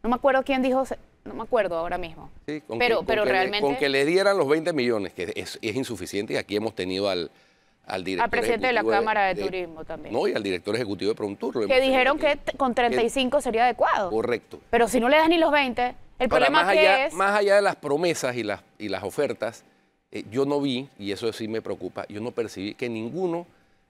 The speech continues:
Speaker 2: eh, planteara la estructuración de una política pública en materia de turismo. Que yo
Speaker 1: Todos
Speaker 2: creo que por
Speaker 1: hablaron
Speaker 2: ahí,
Speaker 1: de,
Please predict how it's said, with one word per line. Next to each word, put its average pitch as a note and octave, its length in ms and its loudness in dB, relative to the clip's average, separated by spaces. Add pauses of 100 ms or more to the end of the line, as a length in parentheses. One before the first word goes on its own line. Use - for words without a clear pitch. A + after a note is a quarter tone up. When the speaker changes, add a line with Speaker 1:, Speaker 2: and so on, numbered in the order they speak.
(140)
Speaker 2:
eh, G2+ 160 -4
planteara C3+ 760 0 (440)
la A2 300 -2
estructuración B2 960 -6
de A2+ 140 -4
una B2 280 -4 (400)
política D3 580 -2
pública D3 560 -2
en G#2 140 -8
materia G2 400 -4
de F#2 60 -2
turismo. D2 400 -14 (120)
Que G#2+ 120 -8
yo A3 80 -2
Speaker 1:
Todos D#4+ 160 4
Speaker 2:
creo E4+ 100 4
que - 20 4
por - 80 4
Speaker 1:
hablaron - 160 4
Speaker 2:
ahí, C#4 60 2
Speaker 1:
de, - 220 2